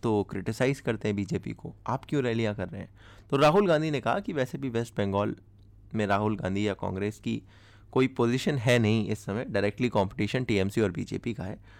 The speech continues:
तो उन्होंने कहा कि हम अपनी रैलियाँ कैंसिल करते हैं। अब भले ही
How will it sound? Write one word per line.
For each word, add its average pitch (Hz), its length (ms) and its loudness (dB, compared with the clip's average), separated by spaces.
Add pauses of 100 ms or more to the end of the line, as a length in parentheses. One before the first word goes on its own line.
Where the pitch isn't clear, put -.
(180)
तो 185 100 6
उन्होंने 202 240 6
कहा 127 200 4
कि 175 120 -2
हम 139 120 -2
अपनी 127 200 -4
रैलियाँ 104 320 0
कैंसिल - 360 -6
करते - 300 -12
हैं। 95 120 -16 (800)
अब 196 180 6
भले 156 220 6
ही 233 280 4